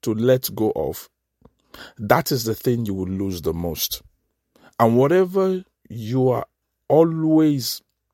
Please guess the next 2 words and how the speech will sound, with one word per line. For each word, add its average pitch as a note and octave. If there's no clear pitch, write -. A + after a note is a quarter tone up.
fearful C#3
about, D#2